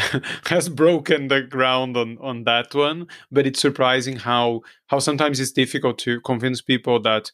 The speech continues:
whatever you're doing, even if you're sharing a story of a lot of achievement, you still need to spend more time. I think you said this in the book, right? It doesn't matter if it's a success story. You still need to spend more time where you were struggling to make that a success. Because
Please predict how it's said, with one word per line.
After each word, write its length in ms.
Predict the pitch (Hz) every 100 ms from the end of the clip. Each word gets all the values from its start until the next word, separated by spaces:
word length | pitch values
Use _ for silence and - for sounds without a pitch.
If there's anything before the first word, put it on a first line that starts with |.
| _
whatever 600 | - 139 165 185 226 240
you're 220 | 240 214 190
doing, 440 | 127 156 151 117
even 240 | 139 170
if 140 | 214 202
you're 80 | 196
sharing 400 | - 147 151 156
a 80 |
story 540 | 143 - 131 131 127 - -
of 180 | 123
a 80 | 113
lot 500 | 110 107 110 127 147
of 120 | 151
achievement, 1040 | 131 - - 175 180 135 107 98 107 - - _ - _ -
you 160 | 143
still 200 | 143 -
need 140 | 175 180
to 60 |
spend 320 | - 151 147 139
more 240 | 131 139
time. 580 | 139 127 123 123 117 113 - -
I 60 |
think 140 | 156 180
you 60 |
said 180 | 175 156
this 120 | 139
in 60 | 120
the 60 | 117
book, 260 | 156 156
right? 140 | 117 117
It 160 | 147
doesn't 200 | 131 151
matter 180 | 185 170
if 80 | 151
it's 80 | 156
a 40 |
success 460 | - 156 - 170 -
story. 460 | - 107 104 104
You 140 | 127 139
still 200 | - 196
need 100 | 202
to 60 |
spend 260 | - 170 160
more 200 | 143 151
time 500 | - 143 135 139 135 _
where 300 | - 127 135
you 180 | 147 147
were 180 | 143 139
struggling 760 | 127 - - 135 139 156 165 156
to 120 | 175
make 220 | 165 160
that 200 | 160 160
a 80 | 160
success. 720 | - 160 - 170 185 196 - - - - - -
Because 480 | 156 156 156 139